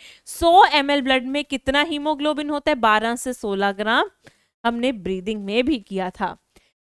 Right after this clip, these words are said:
आरबीसी की लाइफ स्पैन होती है बेटा एक सौ बीस दिन, वन ट्वेंटी डे, और बाद में ये कहीं पर जाके तोड़ दिए जाते हैं। वो ऑर्गन है स्प्लीन।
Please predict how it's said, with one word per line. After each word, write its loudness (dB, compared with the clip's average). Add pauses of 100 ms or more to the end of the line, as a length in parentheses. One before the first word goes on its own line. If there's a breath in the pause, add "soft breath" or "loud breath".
(140)
आरबीसी 8
की 0
लाइफ 4
स्पैन 2
होती -2
है 0
बेटा 0
एक -4
सौ -4
बीस -6
दिन, -8 (240 soft breath)
वन 0
ट्वेंटी -6
डे, 0 (280 loud breath)
और 4
बाद 6
में -2
ये -2
कहीं -4
पर 0
जाके -2 (140)
तोड़ 6
दिए -2
जाते -2
हैं। 2 (280 loud breath)
वो 6
ऑर्गन 4
है 0
स्प्लीन। -4